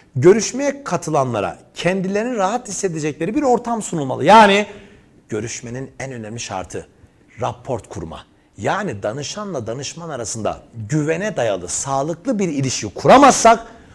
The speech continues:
bu süreç verimli ilerlemez. Peki geldik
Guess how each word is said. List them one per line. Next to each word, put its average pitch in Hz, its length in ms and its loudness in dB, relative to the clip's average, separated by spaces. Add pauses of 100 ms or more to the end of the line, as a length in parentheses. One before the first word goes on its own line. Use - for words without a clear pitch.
(140)
bu 240 140 6
süreç 240 560 6 (420)
verimli 143 500 -4
ilerlemez. 87 760 -8 (280)
Peki 139 380 -2 (320)
geldik 269 580 8